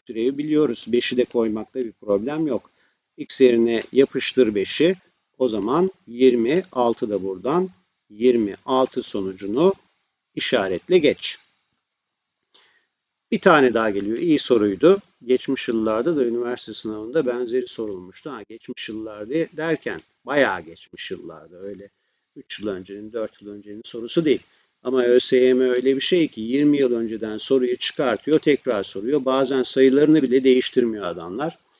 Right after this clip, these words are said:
Şimdi F türevlenebilir bir fonksiyon, reel sayılarda tanımlanmış, her yerde tanımlı yani bu arkadaş. F türevi vermiş, F ikiyi vermiş falan filan demiş. F iki dört.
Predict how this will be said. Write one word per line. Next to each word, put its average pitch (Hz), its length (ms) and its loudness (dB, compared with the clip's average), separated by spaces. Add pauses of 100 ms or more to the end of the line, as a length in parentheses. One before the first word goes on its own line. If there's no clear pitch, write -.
(420)
Şimdi 151 380 6 (560)
F 190 160 10
türevlenebilir 180 960 4
bir 139 160 4
fonksiyon, 123 600 0
reel 139 240 0
sayılarda 120 600 2
tanımlanmış, 101 840 -10
her 127 160 0
yerde 101 340 -2
tanımlı 120 420 2
yani 92 340 -2
bu 85 120 -6
arkadaş. 101 580 -4 (500)
F 170 120 4
türevi 156 480 0
vermiş, 107 360 -2
F - 80 -4
ikiyi 131 400 0
vermiş 107 360 0
falan 151 320 0
filan 120 380 -2
demiş. 143 380 -2 (140)
F 175 60 2
iki 180 320 4
dört. 143 240 4